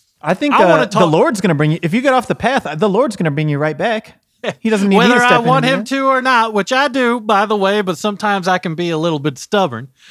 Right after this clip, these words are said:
Speaker 2: You know, he finds a way to work me back into the fold, and I'm just happy. I'm, you know what? I just wanna thank the Lord. You know, we say "thank the Lord" a lot, but we say it in, like, a general, vague sense.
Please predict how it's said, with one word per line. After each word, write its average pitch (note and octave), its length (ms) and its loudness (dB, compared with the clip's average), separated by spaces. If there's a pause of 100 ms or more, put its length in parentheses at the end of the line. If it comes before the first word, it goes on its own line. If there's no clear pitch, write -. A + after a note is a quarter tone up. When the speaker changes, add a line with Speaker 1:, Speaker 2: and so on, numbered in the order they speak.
(200)
Speaker 2:
You E3+ 120 0
know, D3 180 2 (160)
he A3 200 -4
finds A3+ 520 0
a A3 60 2
way G#3 220 2
to G3 80 2
work F#3+ 280 -2
me F#3+ 120 -4
back F3 280 0
into D#3+ 160 -2
the D3+ 80 -2
fold, D3 260 0
and D3+ 60 0
I'm E3+ 80 -2
just D#3+ 160 -2
happy. E3 400 0 (160)
I'm, D4+ 240 0
you C#4 80 -4
know D4 80 0
what? D#4+ 220 0 (320)
I C#4+ 160 0
just C#4+ 180 -6
wanna A#3 220 -2
thank G3 320 -2
the F3 100 -2
Lord. D#3 480 -2
You D3 80 -8
know, E3+ 140 -2
we F#3 160 -6
say C#4 280 -6
"thank A#3+ 260 -8
the A3+ 100 -2
Lord" G#3 280 -2
a F#3 60 -2
lot, F3+ 460 0
but F#3+ 180 0
we F#3 120 -2
say B3+ 340 -2
it A3 80 -8
in, G#3 80 -8
like, G3 260 0
a E3 60 -2
general, F3 560 -2
vague D#3+ 400 -4
sense. G3 480 -4